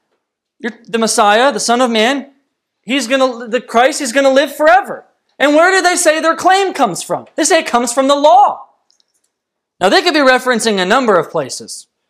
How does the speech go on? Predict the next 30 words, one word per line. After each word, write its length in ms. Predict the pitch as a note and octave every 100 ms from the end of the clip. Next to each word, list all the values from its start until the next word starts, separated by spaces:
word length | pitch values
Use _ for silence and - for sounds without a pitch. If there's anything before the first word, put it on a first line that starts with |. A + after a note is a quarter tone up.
| _ _
Psalm 320 | - C#3 C#3
eighty-nine, 580 | C#3+ C3+ F3 G#3 G#3 G#3 - _ _ _ -
Ezekiel 300 | C3 D#3 D#3+
thirty-six, 680 | C#3+ C#3+ - G#3+ G#3+ - - _ -
Isaiah 260 | B2 G3 G3
chapter 340 | G#3 G3 G3+
nine, 400 | G3 F#3+ F#3+ F3 _ _
none 220 | D3 G#3+
of 160 | E3 B2
which 240 | A#2+ - -
is 100 | C#3+
a 60 |
commandment. 520 | D3 D#3 D3+ C3 G2+ _ _ - _ _ _ _ _ _ _ _ _ _
So 380 | - B3 B3 -
the 80 | A3
point 380 | G#3+ C4+ D#4+ C#4
is, 160 | A3 D#3+
they're 180 | C4
using 500 | D#4+ B3 C#4+ B3+ A#3+
the 100 | F#3+
word 260 | G3 G3+ E3
law 440 | D3+ G3 D#3+ D3 - -
in 80 |
a 60 | E3
very 240 | G3 F#3
general 580 | B2+ - F3 F3+ F3 D#3
sense 560 | D3 - F3 B2 - _
to 80 | -
reference 460 | F3+ E3+ F#3 D#3 -
all 460 | F3 G3+ G#3+ G3+